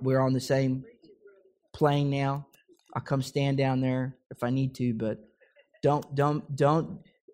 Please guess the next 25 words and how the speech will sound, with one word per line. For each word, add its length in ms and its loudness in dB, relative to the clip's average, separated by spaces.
operate 440 6
with 180 -2
the 80 2
assumption 500 0
that 140 -2
because 360 0
I'm 160 -2
standing 400 -2
up 280 -2
on 200 2
the 80 2
stage 520 2
that 100 -2
I 80 0
have 220 0
all 100 0
this 220 -6
figured 280 -2
out. 300 0
I 60 -4
don't. 440 2
I 40 -6
don't 120 0
know 320 0
if, 140 -4